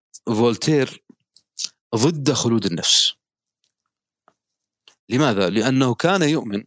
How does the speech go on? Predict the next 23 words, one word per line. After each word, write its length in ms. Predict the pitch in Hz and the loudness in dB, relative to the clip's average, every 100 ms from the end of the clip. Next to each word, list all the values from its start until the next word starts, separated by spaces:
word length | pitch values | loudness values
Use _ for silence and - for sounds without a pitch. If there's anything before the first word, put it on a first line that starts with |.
| _ _ _ _ _ 101 | _ _ _ _ _ -2
بأن 420 | 113 120 117 110 - | 0 2 0 -2 0
فكرة 420 | - - 131 113 | -2 0 -2 -2
خلود 460 | - - 135 190 135 | -4 -2 0 0 0
النفس 460 | 113 131 - - - _ _ - | -2 -2 0 -2 -4 _ _ -2
هنا 80 | 104 | 0
طبعًا 340 | 110 101 107 | 2 0 0
هنا 320 | 110 120 120 - | 0 0 0 0
يتعارض 540 | 104 101 98 110 107 | 0 0 0 2 2
مع 120 | 101 104 | 0 0
من؟ 180 | 92 | 0
مع 120 | 80 104 | 0 0
ديكارت. 480 | 113 - 87 - _ - - - - - - - - | 0 0 -2 -8 _ -14 -14 -12 -10 -6 -8 -10 -4
كان 180 | 117 135 | -2 2
يرى 420 | 156 196 180 147 | 2 2 0 -2
أن 300 | 139 131 123 | -2 0 -2
خلود 500 | - - 139 214 180 | -4 -2 0 2 0
النفس 540 | 170 139 135 - - - | 0 0 0 0 -2 -2
لا 380 | 127 170 202 196 | -2 2 2 0
يمكن 720 | 180 208 196 139 - 180 131 | 0 0 0 -2 0 0 2
معه 500 | 139 143 131 151 190 | 0 0 0 0 0
أن 120 | 123 101 | -2 -2
أؤسس 460 | 104 113 - - | 0 2 2 2
لأخلاق. 680 | 135 107 - 92 76 - | 0 0 0 -2 -2 -10